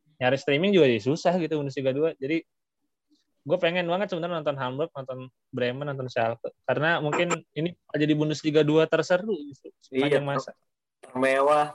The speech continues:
Speaker 2: eh, klub-klubnya juga gede-gede gitu dibandingkan setengah klub Bundesliga yang sekarang itu yang juara banyakan Werder, Hamburg tuh lebih banyak gitu digabungin juga. Bahkan dibanding Wolfsburg sama Leverkusen gitu kan.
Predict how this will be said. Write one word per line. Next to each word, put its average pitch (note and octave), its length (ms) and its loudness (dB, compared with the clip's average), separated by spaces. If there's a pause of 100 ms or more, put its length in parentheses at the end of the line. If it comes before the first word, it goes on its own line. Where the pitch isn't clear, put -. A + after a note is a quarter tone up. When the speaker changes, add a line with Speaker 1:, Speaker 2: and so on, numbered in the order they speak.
(140)
Speaker 2:
eh, B2+ 380 -2
klub-klubnya B2+ 580 -2
juga B2 300 0
gede-gede A#2+ 640 -2 (100)
gitu C#3+ 160 0
dibandingkan B2+ 640 -2 (380)
setengah B2 480 -4 (260)
klub B2+ 240 -4
Bundesliga B2 640 -4
yang A#2+ 160 0
sekarang A#2 480 -2
itu F3+ 240 -8 (320)
yang A#2 180 -4
juara A#2 360 2
banyakan A2+ 680 -4 (580)
Werder, A#2 600 0
Hamburg A#2+ 440 -2
tuh F3 160 -4
lebih A2 140 -6
banyak C#3+ 420 -4 (220)
gitu A2 300 -12 (280)
digabungin A#2 640 0
juga. A2 240 -4 (380)
Bahkan A2+ 280 -10
dibanding A#2+ 320 0
Wolfsburg A#2 380 0
sama A#2 160 0
Leverkusen A#2+ 520 -6
gitu G2+ 180 -4
kan. G#2+ 140 -8